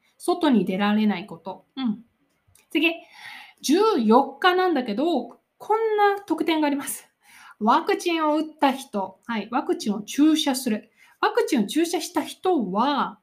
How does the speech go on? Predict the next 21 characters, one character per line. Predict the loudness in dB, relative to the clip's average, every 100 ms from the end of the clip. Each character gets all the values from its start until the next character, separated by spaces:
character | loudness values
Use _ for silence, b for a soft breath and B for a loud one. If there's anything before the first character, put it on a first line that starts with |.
| 2
短 | 4 4 4 2 2 0 -6
く | -6 _ 0 2 4 6
な | 6 4
る。 | 0
は | 0
い。 | 2
ま | 2 2
た | 2
出 | 2
た。 | 0 -4 -8 _ _ _ _ _ _ _ _ _
さ | -8
っ | -6 -6 -16
き | -6 -2 0
は、 | 0 0 0 -2 -4 -10 -6
く | 0 2 0 -2 -2
な | 0
る。 | -2 -4
何 | -4 -4
で |
し | -6
た？ | -12